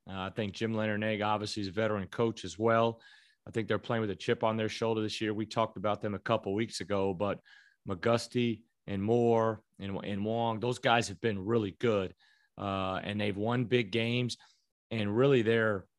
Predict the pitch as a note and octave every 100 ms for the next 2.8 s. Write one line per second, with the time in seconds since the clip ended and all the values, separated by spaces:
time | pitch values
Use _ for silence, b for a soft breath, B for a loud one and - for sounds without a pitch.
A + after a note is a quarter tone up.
0 | _ _ - A#2+ G#2+ G#2 F#2+ - _ _
1 | _ _ _ A3+ - - - D3+ C3+ -
2 | E3+ D#3+ - C#3+ - - D#3 B2+